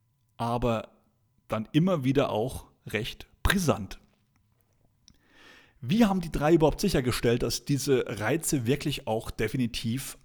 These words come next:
ausgeblendet sind? Also, zum Thema Sehen. Lichtundurchlässige Augenpflaster haben die Augen abgedeckt. Das heißt also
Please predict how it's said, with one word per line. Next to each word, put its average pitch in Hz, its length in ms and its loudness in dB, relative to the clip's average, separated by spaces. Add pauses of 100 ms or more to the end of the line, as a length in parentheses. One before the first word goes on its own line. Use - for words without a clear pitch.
ausgeblendet 107 800 0
sind? - 380 -14 (580)
Also, 107 580 -4 (960)
zum 180 120 2
Thema 175 240 8
Sehen. 107 320 2 (840)
Lichtundurchlässige - 2500 -2 (120)
Augenpflaster 127 1040 0 (1040)
haben 117 320 -4
die 127 160 2
Augen 139 240 -2
abgedeckt. - 640 -10 (1300)
Das 117 160 -4
heißt 123 320 -2
also 120 300 -2